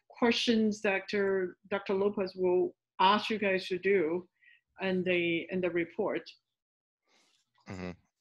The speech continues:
Speaker 1: Let me see. So I'm not gonna publish the answer here, okay? <laughs> That's okay. I think sometimes the connection,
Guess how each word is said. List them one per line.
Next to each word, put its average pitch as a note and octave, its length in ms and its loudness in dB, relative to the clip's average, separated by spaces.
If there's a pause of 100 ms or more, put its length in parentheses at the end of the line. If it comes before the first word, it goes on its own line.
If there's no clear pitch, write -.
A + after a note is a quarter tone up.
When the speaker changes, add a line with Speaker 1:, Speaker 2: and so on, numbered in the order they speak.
(100)
Speaker 1:
Let F#3+ 60 -8
me F3+ 60 -6
see. - 440 -10 (720)
So A3 260 2
I'm G#3+ 180 4
not C4+ 220 8
gonna G3 480 4 (720)
publish G#3+ 480 4
the F#3+ 160 0
answer G3+ 360 0
here, D3+ 440 -2
okay? F#3+ 440 -4 (1300)
<laughs> - 1000 0
That's A3+ 180 -2
okay. F3 420 -2 (200)
I F#3 40 -4
think G#3 340 -2 (120)
sometimes A3 600 2
the F3+ 120 -2
connection, F#3 680 -2